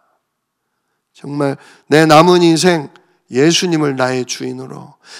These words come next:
예수님을 나의 그리스도로 제가 믿고 따르겠습니다.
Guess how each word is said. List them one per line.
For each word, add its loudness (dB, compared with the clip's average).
예수님을 4
나의 2
그리스도로 -8
제가 -6
믿고 -4
따르겠습니다. -10